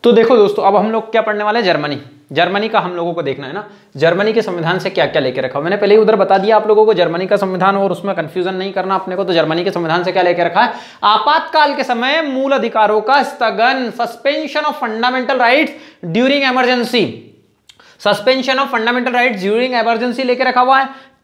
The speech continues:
कौन से fundamental rights कब खत्म होंगे, Emergency लगेगी, जब emergency तीन प्रकार की हमारे यहाँ पर लगती है। सारी चीजें हम लोग जब मूल अधिकार पढ़ेंगे, fundamental rights पढ़ेंगे, जब बताऊंगा,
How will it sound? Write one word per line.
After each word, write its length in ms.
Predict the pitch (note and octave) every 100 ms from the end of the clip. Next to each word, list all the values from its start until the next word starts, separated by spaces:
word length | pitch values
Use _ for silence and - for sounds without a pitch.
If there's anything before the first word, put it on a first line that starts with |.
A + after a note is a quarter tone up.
| _
कौन 260 | A3 C4 C#4+
से 200 | - D4+
fundamental 540 | C#4 C4 C4 C4+ C4+ C4+
rights 300 | B3+ B3+ - -
कब 200 | B3+ C#4
खत्म 220 | - B3 B3+
होंगे, 280 | B3+ C4 C4 - -
Emergency 460 | F#3+ A3 A#3+ A3+
लगेगी, 340 | C4 A#3 A#3+ B3
जब 180 | B3 A#3
emergency 460 | G#3+ G#3 A3+ A#3+
तीन 240 | A3 A#3+ B3+
प्रकार 280 | C4 A#3+ A#3+
की 80 |
हमारे 260 | A#3+ A#3 A#3+
यहाँ 100 | B3
पर 80 | B3
लगती 340 | A#3+ A#3 B3
है। 140 | A#3 B3+ B3+ - _
सारी 320 | - C4 C#4+
चीजें 220 | A#3 C4+
हम 100 | C4+
लोग 120 | B3+ B3+
जब 100 | B3
मूल 180 | A#3+
अधिकार 340 | B3+ A3+ B3 A#3
पढ़ेंगे, 380 | A3+ G#3+ G#3+ B3
fundamental 440 | A3 F#3 G#3+ G3+
rights 280 | G#3 B3 -
पढ़ेंगे, 260 | A3+ A3+
जब 160 | A3+ G3
बताऊंगा, 420 | F3 F3+ F#3 A#3